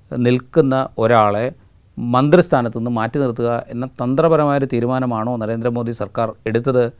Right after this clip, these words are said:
എന്നുള്ള ക്വസ്റ്റ്യൻ ഇവിടെ വളരെ റെലവൻ്റാണ്. അതുകൊണ്ട് തന്നെയാണ്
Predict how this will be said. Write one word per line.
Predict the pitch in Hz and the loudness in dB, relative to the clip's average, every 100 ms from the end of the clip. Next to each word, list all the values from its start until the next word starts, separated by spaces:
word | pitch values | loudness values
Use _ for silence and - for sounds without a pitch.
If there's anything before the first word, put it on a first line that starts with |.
| _ _ | _ _
എന്നുള്ള | 104 110 113 | -8 -4 -4
ക്വസ്റ്റ്യൻ | 107 107 107 110 107 - _ | -4 -8 -6 -6 -6 -10 _
ഇവിടെ | 107 110 | -8 -4
വളരെ | 107 104 110 110 | -2 0 0 0
റെലവൻ്റാണ്. | 98 98 110 110 104 85 69 _ _ _ _ - _ _ _ _ _ _ _ | 0 2 4 2 2 -2 -6 _ _ _ _ -20 _ _ _ _ _ _ _
അതുകൊണ്ട് | 143 156 208 202 | 8 10 10 10
തന്നെയാണ് | 151 127 127 | 8 4 0